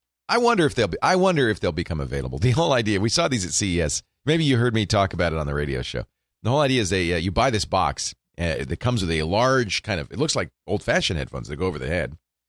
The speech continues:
and you stick 'em in your ear, and you push a button, and it inflates a balloon into your ear. It goes into both ears.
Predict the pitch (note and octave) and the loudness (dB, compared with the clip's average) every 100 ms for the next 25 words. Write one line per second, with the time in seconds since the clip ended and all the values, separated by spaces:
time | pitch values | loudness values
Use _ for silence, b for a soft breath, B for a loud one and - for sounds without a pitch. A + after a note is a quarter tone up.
0 | _ _ _ E2+ F#2 - E3 B2+ A2 F2 | _ _ _ -4 -2 0 0 0 0 0
1 | G2 A2 F2 _ _ _ A2+ A#2+ G#3 - | 2 2 0 _ _ _ -6 -2 0 0
2 | F#2 C#3+ F3 G2 G2 G2 F#2 - F3 - | 0 0 0 0 0 0 0 0 0 0
3 | D2 D2 D2+ D#3 B2+ C2+ A1 G1+ G1+ G1+ | 0 0 2 2 2 2 0 -2 -2 -2
4 | G1+ - _ _ _ _ _ D2 D2 - | -4 -8 _ _ _ _ _ -4 -4 -4
5 | - - - - - - - - - - | -8 -6 -4 -6 -6 -8 -10 -12 -14 -18
6 | - - B B B B _ E2 C2+ C2+ | -18 -20 B B B B _ -2 -2 -2
7 | D2+ D2 B1 G#1+ - | -2 -2 -2 -4 -8